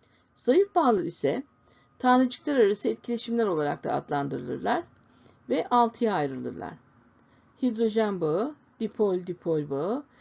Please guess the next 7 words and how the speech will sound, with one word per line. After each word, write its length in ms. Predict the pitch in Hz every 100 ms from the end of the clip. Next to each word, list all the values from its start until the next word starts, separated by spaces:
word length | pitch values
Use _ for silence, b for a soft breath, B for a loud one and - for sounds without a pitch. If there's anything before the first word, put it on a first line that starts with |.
| b b
iyon 400 | 226 233 233 226
dipol 440 | 196 - 165 160 131
bağı, 360 | 127 180 311 311 _ -
iyon 320 | 240 254 269
ani 420 | 277 330 233 233
dipol 440 | 202 - 170 143 -
bağı, 300 | 147 233